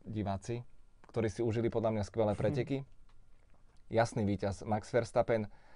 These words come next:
Speaker 1: usmievavý víťaz Pierre Gasly. A podľa všetkého aj Carlos Sainz po štarte z posledného miesta.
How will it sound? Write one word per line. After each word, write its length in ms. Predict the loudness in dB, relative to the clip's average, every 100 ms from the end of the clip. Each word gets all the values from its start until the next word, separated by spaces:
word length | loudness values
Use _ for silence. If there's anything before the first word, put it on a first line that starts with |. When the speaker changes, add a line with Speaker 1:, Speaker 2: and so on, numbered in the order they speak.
| -20 -20 -20 -20 -20 -20 -20 -20 2 12 12 12 12
Speaker 1:
usmievavý 560 | 8 8 10 12 10
víťaz 400 | 8 6 6 4
Pierre 260 | 4 6 8
Gasly. 440 | 6 4 2 0 -2 -14 -20 -20 -20 -20 -20 -20 -20 -20 -20 -20 -6 0
A 80 | 4
podľa 320 | 6 6 6
všetkého 400 | 4 0 2 4 4
aj 120 | 2
Carlos 320 | 4 4 4 0
Sainz 360 | 0 -2 -4 -4
po 80 |
štarte 400 | -4 0 0 0
z 80 | -6 6
posledného 800 | 10 10 10 8 10 8 8 8 8
miesta. 640 | 8 6 6 10 10 10